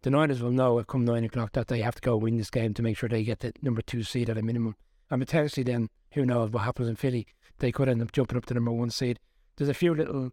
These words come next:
nuggets there for the weekend. The Bosa's on seventeen and a half sacks for the season. Alden Smith has the record for the forty-niners at nineteen and a half sacks. Can I see Bosa getting two to three sacks and s-, at, at least tying the record? Absolutely, against a Cardinals team that are going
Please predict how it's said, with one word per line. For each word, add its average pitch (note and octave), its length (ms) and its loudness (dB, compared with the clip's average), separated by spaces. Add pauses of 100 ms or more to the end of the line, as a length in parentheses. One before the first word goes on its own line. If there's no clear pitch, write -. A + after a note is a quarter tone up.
(100)
nuggets D3 440 2
there C#3+ 200 2
for B2+ 100 -4
the C#3+ 60 -2
weekend. C#3 440 0
The B2+ 80 -2
Bosa's C3+ 420 0
on B2+ 140 -2
seventeen C3+ 380 0
and C3 120 2
a A#2+ 40 0
half B2+ 140 -4
sacks - 420 -4 (300)
for - 120 -8
the A#2+ 60 0
season. C#3+ 540 2
Alden C3 340 0
Smith C#3 240 -2
has B2 180 0
the B2+ 100 -2
record C3+ 320 -2
for - 80 -12
the B2+ 60 -6
forty-niners C3 580 -2 (340)
at B2 120 0
nineteen B2+ 340 2
and C3 140 2
a B2 60 0
half B2+ 160 -2
sacks. - 420 -4
Can B2 160 -2
I A#2+ 60 0
see C3+ 140 0
Bosa C3+ 440 0 (420)
getting C3+ 260 2
two D3 200 0
to - 80 -12
three D3 180 0
sacks D3 320 0
and B2+ 100 -2
s-, - 140 -10
at, C#3 240 -8
at B2 60 -6
least D3 360 0
tying D3 280 0
the C#3+ 80 -2
record? D3+ 340 -2 (260)
Absolutely, B2 580 0
against A#2 240 0
a A#2+ 40 -4
Cardinals A#2+ 440 -2
team A#2 160 0
that A#2 80 -4
are G#2+ 60 -6
going A2+ 300 0